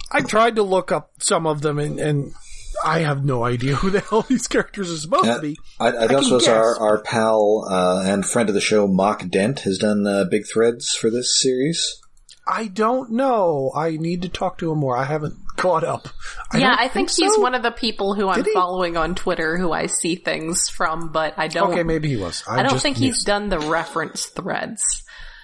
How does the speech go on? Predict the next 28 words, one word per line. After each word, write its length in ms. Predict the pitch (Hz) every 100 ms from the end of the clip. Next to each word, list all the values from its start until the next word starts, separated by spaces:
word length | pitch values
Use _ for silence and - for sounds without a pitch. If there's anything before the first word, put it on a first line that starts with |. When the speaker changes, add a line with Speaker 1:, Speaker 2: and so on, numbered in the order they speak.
| - -
Speaker 2:
Right, 100 | 92
Speaker 3:
Uh, 80 | 151
Speaker 2:
I, 140 | 104 123
I 140 | 120
Speaker 3:
we 60 | 135
Speaker 2:
have 80 | 110
deliberately 420 | 127 135 131 117
not 260 | 110 123 135
followed 280 | 120 98 90
him 140 | 92
because 220 | 92 101 101
I 140 | 95
do 180 | 90 95
not 400 | 92 101 101 -
want 260 | 92 92 -
to 80 |
be 100 | 82
spoiled 460 | 78 - 107 101 90
on 100 | 82
the 60 | -
show. 480 | - - 104 - - - - - _ - - -
Speaker 3:
We 240 | 233 311
have 160 | 320 254
Speaker 2:
So 100 | 165
I'm 60 |
Speaker 3:
reached 400 | 175 - 170 170
a 80 | 247
point, 760 | - - 254 233 220 208 -